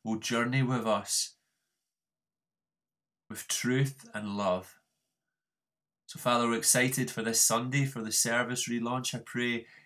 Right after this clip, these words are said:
you'll, uh, captivate our hearts afresh, that you'll stir expectation in us,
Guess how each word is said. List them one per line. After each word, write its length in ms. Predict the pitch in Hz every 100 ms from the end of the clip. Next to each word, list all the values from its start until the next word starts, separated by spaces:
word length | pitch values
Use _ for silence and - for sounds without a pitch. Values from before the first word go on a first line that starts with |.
| _
you'll, 420 | 113 110 110 104 110
uh, 160 | 107 -
captivate 580 | - 127 120 120 113 -
our 120 | 107
hearts 380 | 107 107 90 -
afresh, 480 | - 85 82 - -
that 120 | -
you'll 120 | 110
stir 320 | - 131 131
expectation 800 | 139 135 120 110 - 113 113 113
in 160 | 113 113
us, 380 | 120 - -